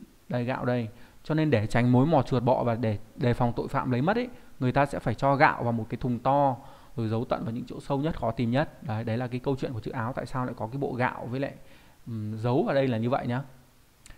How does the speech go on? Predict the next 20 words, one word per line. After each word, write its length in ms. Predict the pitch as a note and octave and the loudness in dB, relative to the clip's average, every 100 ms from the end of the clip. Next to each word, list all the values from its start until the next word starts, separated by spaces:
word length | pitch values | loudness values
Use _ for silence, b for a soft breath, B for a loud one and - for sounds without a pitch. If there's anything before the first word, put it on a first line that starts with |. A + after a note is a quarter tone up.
| B | B
Tiếp 80 | D3 | 0
theo 140 | D#3+ C#3 | 4 4
chúng 120 | B2+ | 2
ta 60 | |
có 160 | C3+ B2+ | 0 -2
chữ 140 | C3 - - | -2 -2 4
tương 260 | E3 D#3 | 6 4
và 60 | B2+ | -2
chữ 120 | D#3 - | -6 0
tướng 220 | C3+ B2+ | 2 4
này, 140 | F#3 A2+ - - - | 2 -2 -8 -14 -2
tương 160 | C#3+ | 0
hay 100 | C#3 | 2
là 80 | A#2+ | 0
tướng 260 | - A#2+ C3 | 0 0 2
này. 140 | C#3 - - - - - b b b | 0 -4 -16 -20 -20 -20 b b b
Thì 120 | - C3 | -2 0
chúng 140 | C3 | 2
ta 100 | D#3+ | 2
có, 380 | C#3 B2 A#2 | 6 6 6